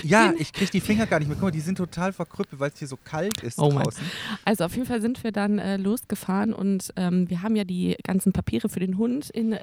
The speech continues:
Speaker 2: Santiago besorgt, ähm, was ja der Monsteraufwand war, weil das ja irgendwie, alle Tierärzte waren ja nicht da und, äh, war ja voll nervig. Und, ähm, dann sind wir an diese Grenze gefahren und ich, also ich weiß auch nicht, also die werden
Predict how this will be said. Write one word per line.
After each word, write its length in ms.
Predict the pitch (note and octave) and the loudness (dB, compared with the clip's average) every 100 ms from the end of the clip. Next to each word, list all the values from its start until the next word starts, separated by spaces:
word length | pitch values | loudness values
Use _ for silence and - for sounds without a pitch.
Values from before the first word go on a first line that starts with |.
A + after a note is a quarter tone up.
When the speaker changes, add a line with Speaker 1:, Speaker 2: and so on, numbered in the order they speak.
| - | -2
Speaker 2:
Santiago 680 | G#3 G#3+ - G#3 A3 A3+ | 0 0 0 0 2 2
besorgt, 560 | A3 A3+ A3+ B3 - - - - - - - | 0 -2 0 -2 -4 -10 -10 -12 -14 -20 -4
ähm, 360 | G#3+ G#3 G#3 G#3 - - | 0 2 0 -2 -10 -6
was 160 | - F#3 | -2 2
ja 140 | F#3+ | 2
der 160 | F#3 E3 | 2 2
Monsteraufwand 920 | F3 G3 A#3+ - C#3+ E3 - F3 - | 2 2 0 -2 0 0 2 0 2
war, 160 | G3 G3 | -2 2
weil 140 | F3 | 0
das 160 | F3+ - | 0 -2
ja 100 | F3+ | 0
irgendwie, 480 | F3+ F#3+ F#3 F3+ F#3+ - - - F#3+ - | 2 2 2 0 -2 -6 -14 -12 -12 -2
alle 200 | F#3 F#3 | 0 0
Tierärzte 460 | - F#3 F#3+ - | -2 0 -2 -2
waren 140 | F3+ F3+ | 0 2
ja 80 | F3 | 2
nicht 200 | E3+ - | 0 0
da 300 | F#3 G3 F#3 | 0 2 2
und, 340 | F3 F3 - | 2 0 -2
äh, 180 | - - - | -4 -4 0
war 100 | F3 | 0
ja 140 | D3 - - | 0 -2 -8
voll 240 | - G3+ | 0 4
nervig. 460 | F#3 C#3 D#3 A3 - | 4 2 0 -2 -2
Und, 320 | F#3+ F#3 F#3 - | 0 2 2 0
ähm, 240 | F#3 F3+ - - - F#3+ - | 0 0 -2 -12 -10 -10 -4
dann 180 | F#3 E3+ | -2 0
sind 240 | A#3 D#4 | 0 0
wir 160 | B3+ - | -2 0
an 100 | F#3+ | 2
diese 240 | F3+ E3+ | 2 0
Grenze 500 | - - A3 F#4+ - | -4 -2 0 0 0
gefahren 540 | D#3 E3 - D#3 F#3+ A#3+ | -2 -2 0 2 2 2
und 220 | G#3+ G#3 | 2 0
ich, 180 | G3 - _ | -4 -10 _
also 320 | G#3+ G3+ G3 F#3 - - - - - - - | 2 2 2 -2 -10 -18 -16 -16 -18 -20 -6
ich 180 | F#3+ G#3 | -4 0
weiß 160 | G#3 G3 | -2 0
auch 120 | E3 | 2
nicht, 180 | F3 - | 0 0
also 220 | F#3+ F#3 | 0 0
die 100 | F#3+ | 0
werden 260 | G3 A3+ | 0 0